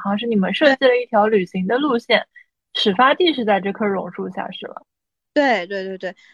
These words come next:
Speaker 2: 然后我们会去到榕树旁边的展览场馆，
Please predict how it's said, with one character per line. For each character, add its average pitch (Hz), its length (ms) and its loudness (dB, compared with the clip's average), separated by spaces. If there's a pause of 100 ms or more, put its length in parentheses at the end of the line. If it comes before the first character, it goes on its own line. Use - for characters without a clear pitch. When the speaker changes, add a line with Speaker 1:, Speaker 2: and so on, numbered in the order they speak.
(120)
Speaker 2:
然 185 160 -4
后 214 280 0
我 190 100 -6
们 175 280 -8
会 202 280 -6
去 208 200 -14
到 196 160 -6
榕 175 200 -10
树 202 160 -10
旁 170 200 -12
边 180 220 -8
的 170 160 -8
展 175 180 -6
览 180 160 -8
场 170 320 -12
馆， 165 160 0